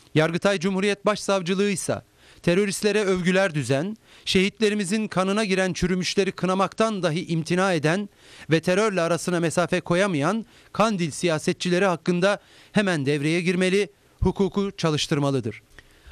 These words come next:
Anayasaya ve siyasi partiler kanununa muhalif ve aykırı davranışlar sergileyerek şiddet ve teröre siyasi mühimmat sağlayanlara atıl ve hareketsiz kalmak, P K K'ya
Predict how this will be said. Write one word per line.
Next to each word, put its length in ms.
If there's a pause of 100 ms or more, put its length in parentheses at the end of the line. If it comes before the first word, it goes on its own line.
Anayasaya 600
ve 100
siyasi 400
partiler 500
kanununa 480
muhalif 420 (280)
ve 100
aykırı 400
davranışlar 580
sergileyerek 800 (380)
şiddet 440
ve 80
teröre 380
siyasi 440
mühimmat 420
sağlayanlara 760 (320)
atıl 380
ve 60
hareketsiz 560
kalmak, 500 (360)
P 100
K 160
K'ya 360